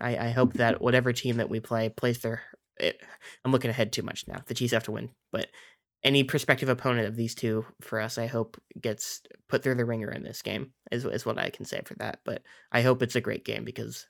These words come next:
this is a matchup that we have not gotten to see in its entirety yet between these versions of these two teams. So I'm just excited for the game more than anything. Okay, so the last game of the weekend of the divisional round,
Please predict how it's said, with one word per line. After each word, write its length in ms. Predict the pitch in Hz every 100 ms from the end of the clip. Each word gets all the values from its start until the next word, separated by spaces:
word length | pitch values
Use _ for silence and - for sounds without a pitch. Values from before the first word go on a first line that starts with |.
| -
this 160 | 120
is 180 | 120 120 -
a 100 | 120
matchup 400 | 117 120 113 113
that 140 | - -
we 100 | 120
have 120 | 120
not 180 | 117 -
gotten 240 | 110 -
to 80 | -
see 300 | - 113 123 -
in 220 | - 117 113
its 200 | 117 -
entirety 460 | 120 110 110 - -
yet 160 | - -
between 400 | 127 123 117 120 - - _ _ _
these 180 | 139 139
versions 280 | 135 127 131
of 60 | 117
these 200 | 117 -
two 120 | 113
teams. 360 | - 107 - -
So 100 | 107
I'm 140 | 120
just 180 | 120 117
excited 320 | - 104 98
for 100 | 135
the 100 | -
game 180 | 120 110
more 140 | - -
than 80 |
anything. 340 | - - - - _ _ _ _ _ _ -
Okay, 220 | 214 143
so 260 | - 131 113
the 120 | 113
last 300 | 120 131 -
game 280 | 143 165 185
of 220 | 117 120
the 60 | 120
weekend 420 | 127 131 190 220
of 120 | -
the 60 | 123
divisional 340 | 127 120 123
round, 300 | 120 139 156